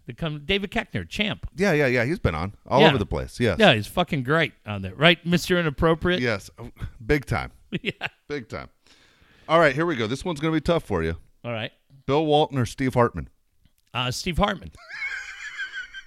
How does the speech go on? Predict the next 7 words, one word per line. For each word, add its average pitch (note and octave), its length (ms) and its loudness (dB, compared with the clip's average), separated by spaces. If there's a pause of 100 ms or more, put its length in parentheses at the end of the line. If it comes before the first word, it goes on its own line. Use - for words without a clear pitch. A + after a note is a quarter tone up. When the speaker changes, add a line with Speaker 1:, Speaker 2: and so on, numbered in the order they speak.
(960)
Speaker 2:
They F#3+ 100 -4
both A3+ 320 -4
will F#3+ 120 -8
talk F3+ 320 -2
your D#3 220 0
ear F2+ 60 -2
off. C#2 260 -6